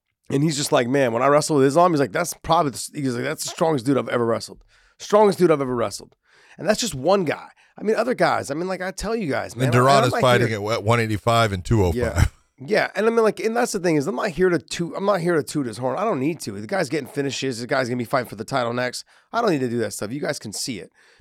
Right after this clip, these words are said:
Speaker 1: Maybe you guys don't like him. I don't know. I don't, I, I don't
Speaker 2: That's
Speaker 1: care.
Speaker 2: okay.
Speaker 1: He's a good fighter. He's a
Speaker 2: Oh,
Speaker 1: really damn
Speaker 2: great.
Speaker 1: good fighter. Bobby Green is a phenomenal fighter. You know, um, I just knew that the experience between the two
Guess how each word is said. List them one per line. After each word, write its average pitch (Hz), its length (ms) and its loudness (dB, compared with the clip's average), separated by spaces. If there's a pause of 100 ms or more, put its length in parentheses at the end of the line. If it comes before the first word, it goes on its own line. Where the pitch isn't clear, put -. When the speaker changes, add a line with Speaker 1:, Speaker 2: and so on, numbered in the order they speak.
Speaker 1:
Maybe 147 180 -6
you 180 60 -6
guys 208 140 0
don't 196 160 0
like 175 240 -2
him. 82 200 -8
I 143 80 -4
don't 151 120 0
know. 135 200 0
I 127 100 -6
don't, 156 160 -6 (180)
I, 135 300 -6
I 143 100 -4 (100)
don't 127 140 -4
Speaker 2:
That's 165 120 -2
Speaker 1:
care. 214 140 2
Speaker 2:
okay. 190 280 0
Speaker 1:
He's 147 360 -8
a 139 40 -4
good 131 200 0
fighter. 92 380 -10 (260)
He's 131 140 -10
a 139 60 0
Speaker 2:
Oh, - 20 -4
Speaker 1:
really 127 320 4
damn 107 180 -4
Speaker 2:
great. 98 100 0
Speaker 1:
good 98 120 -8
fighter. 90 300 -14 (240)
Bobby 131 320 0
Green 151 260 0
is 131 120 -2
a 123 40 -8
phenomenal 123 600 -4
fighter. 90 400 -14 (360)
You 110 80 -10
know, 123 180 -2
um, 117 400 -2 (340)
I 120 80 0
just 127 240 -6
knew 135 420 0 (360)
that 113 460 -4 (840)
the 123 220 -2
experience 143 460 -2
between 131 300 -6
the 123 80 -2
two 185 400 2